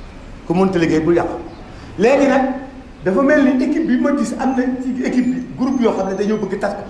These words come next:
Comme léegi na-, nañ ko far, nañ ko far tas bu jeex. Non, non,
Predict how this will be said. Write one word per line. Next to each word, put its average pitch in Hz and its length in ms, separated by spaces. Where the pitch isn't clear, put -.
Comme 247 180
léegi 254 240
na-, 233 200
nañ 220 140
ko - 60
far, - 280
nañ 208 160
ko 185 60
far 190 180
tas 190 200
bu 143 120
jeex. 104 120
Non, 208 180
non, 226 160